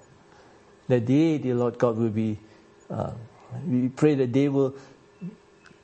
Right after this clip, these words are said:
question this in their life and to seek you.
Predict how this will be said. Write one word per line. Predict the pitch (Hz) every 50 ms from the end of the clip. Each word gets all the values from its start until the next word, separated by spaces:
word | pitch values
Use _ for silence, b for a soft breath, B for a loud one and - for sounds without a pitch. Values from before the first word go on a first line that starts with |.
| _ - -
question | - 202 214 208 - 214 202 185
this | 147 156 170 160 -
in | - 131 131
their | 123 120
life | 117 123 127 127 127 131 131 127 - - - - - - _ _ _ _ _ -
and | - 117
to | 117 120
seek | - - - - 131 127 -
you. | 120 110 107 104 101